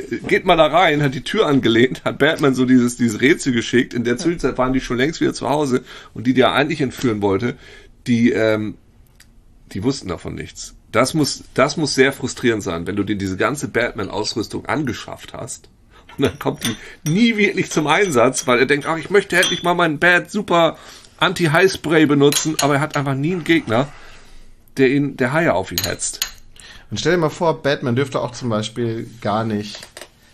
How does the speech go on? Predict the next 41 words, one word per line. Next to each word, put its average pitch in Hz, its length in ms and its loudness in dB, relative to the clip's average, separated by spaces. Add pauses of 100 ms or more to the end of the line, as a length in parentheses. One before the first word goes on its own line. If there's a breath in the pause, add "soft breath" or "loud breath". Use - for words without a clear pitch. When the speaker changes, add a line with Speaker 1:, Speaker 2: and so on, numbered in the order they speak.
(120)
Speaker 2:
er, - 320 -10
er 131 60 -4
hätte 160 180 0
in 143 120 0
seinem 120 220 2
Auto, 143 680 0
sein 117 340 -2
Auto 147 320 -2
kann 143 160 -4
ja 139 80 0
von 135 160 -2
alleine 117 300 4
fahren, 95 300 -2
ne? 131 80 -2
Das 151 100 -4
ist 120 160 -10
ja, 113 140 -4 (140)
kann 120 240 -4
autonom 107 440 -4
fahren. 92 340 -10 (760 soft breath)
Speaker 1:
Ja, 113 120 -2
Speaker 2:
Und 113 420 0
Speaker 1:
das 82 140 -12
ist 98 80 -10
ja 113 80 0
nix, 104 340 -6
das 98 140 -6
ist - 20 -10
ja 123 80 -2
nix 117 140 -2
Speaker 2:
Ja, 196 100 4
ja, 196 200 4
Speaker 1:
Besonderes - 100 0
mehr 180 80 4
Speaker 2:
aber 175 200 2
Speaker 1:
heutzutage. 131 400 -2
Speaker 2:
<laughs> - 0 -
wenn, 156 140 -2 (400 loud breath)
wenn 123 160 -2
das 135 200 -4
einfach, 131 580 -2